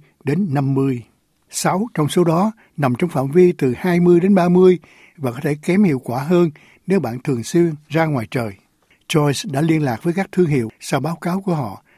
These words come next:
và trong khi tất cả thương hiệu đều nói rằng họ bảo vệ sản phẩm của mình,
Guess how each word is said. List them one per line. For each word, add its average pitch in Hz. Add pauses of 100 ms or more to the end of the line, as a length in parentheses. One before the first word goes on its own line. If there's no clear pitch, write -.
(240)
và 135
trong 180
khi 202
tất 247
cả 147
thương 196
hiệu 135
đều 135
nói 175
rằng 156 (360)
họ 139
bảo 156
vệ 123
sản 147
phẩm 156
của 196
mình, 139